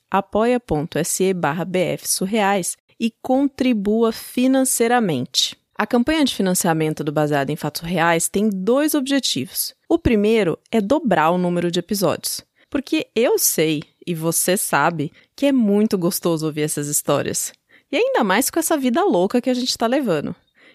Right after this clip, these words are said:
Então, ao invés de ter um episódio por semana, eu quero agora que tenha dois episódios por semana pra gente ficar mais perto. Além disso, o segundo objetivo é realizar o Agosto Surreal, onde a gente vai ter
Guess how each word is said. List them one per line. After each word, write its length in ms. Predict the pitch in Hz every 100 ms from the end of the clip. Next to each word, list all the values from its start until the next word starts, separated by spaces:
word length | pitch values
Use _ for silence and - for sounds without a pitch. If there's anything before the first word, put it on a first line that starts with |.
| -
Então, 360 | 294 311 349
ao 80 | 392
invés 340 | 254 226 185 180
de 100 | 180
ter 220 | 185 190 _
um 220 | 208 185 175
episódio 460 | 170 190 156 156
por 140 | 170 175
semana, 520 | 254 247 240 277 359 _ -
eu 120 | 262
quero 220 | - 262
agora 260 | 254 254 269
que 120 | -
tenha 260 | - 269 294
dois 600 | 233 190 220 226 214 170
episódios 460 | 170 170 143 135
por 160 | - 151
semana 400 | - 190 180 196
pra 160 | -
gente 200 | 214 220
ficar 280 | - 233 240
mais 400 | 240 240 285 392
perto. 440 | - - - - - _ _ _ -
Além 380 | 302 359 208 233
disso, 460 | 180 165 - 262 - _ _
o 80 | -
segundo 520 | - 233 202 180 220
objetivo 680 | 214 160 185 - - 180 220 - _ _ -
é 140 | 202
realizar 800 | 220 226 226 233 254 208 185 202 _ _ -
o 120 | 233
Agosto 500 | 233 180 175 - 202
Surreal, 640 | - 208 240 226 151 175 - - _
onde 160 | - 233
a 40 |
gente 220 | 226 226 208
vai 180 | 214
ter 160 | 214 196